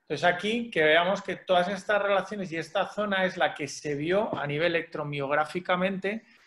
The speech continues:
que generaba los estímulos sobre la región cervical alta.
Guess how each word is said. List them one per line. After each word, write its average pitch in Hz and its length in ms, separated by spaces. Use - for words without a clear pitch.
que 160 140
generaba 170 600
los 196 180
estímulos 196 600
sobre 185 180
la 160 140
región 165 380
cervical 156 460
alta. 110 380